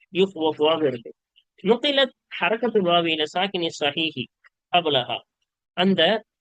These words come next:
வாவுக்கு முன்னால் உள்ள சஹீஹான சுக்குன் பெற்ற எழுத்தின் பக்கம் வாவுடைய ஹரக்கத் இடம்பெயர்க்கப்பட்டது.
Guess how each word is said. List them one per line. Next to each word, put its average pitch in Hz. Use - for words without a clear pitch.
வாவுக்கு 226
முன்னால் 208
உள்ள 156
சஹீஹான 175
சுக்குன் 202
பெற்ற 190
எழுத்தின் 143
பக்கம் 131
வாவுடைய 175
ஹரக்கத் 131
இடம்பெயர்க்கப்பட்டது. 143